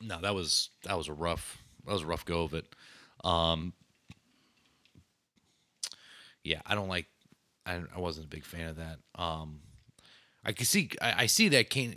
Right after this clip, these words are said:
Kenny Gainwell is kind of slowly, no, I wouldn't say he's losing snaps. Well, he is losing snaps, but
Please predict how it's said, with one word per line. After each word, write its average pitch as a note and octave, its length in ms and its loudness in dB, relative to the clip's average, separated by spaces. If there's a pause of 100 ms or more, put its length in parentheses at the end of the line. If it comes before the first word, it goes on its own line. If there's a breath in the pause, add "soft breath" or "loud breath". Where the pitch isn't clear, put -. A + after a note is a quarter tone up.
Kenny B2 220 2
Gainwell G#2+ 500 0
is F#2+ 100 0
kind G#2+ 240 0
of F#2+ 140 -2
slowly, G#2 1300 2 (1300 soft breath)
no, B3+ 80 -8
I B3 80 0
wouldn't D#3 160 4
say G#2 180 0
he's F#2 200 -4
losing G#2+ 840 0 (500)
snaps. A2+ 540 2
Well, G#2+ 80 2
he G#2+ 100 4
is F#2 120 2
losing E2 280 -4
snaps, F#2 420 -2
but F2 260 -2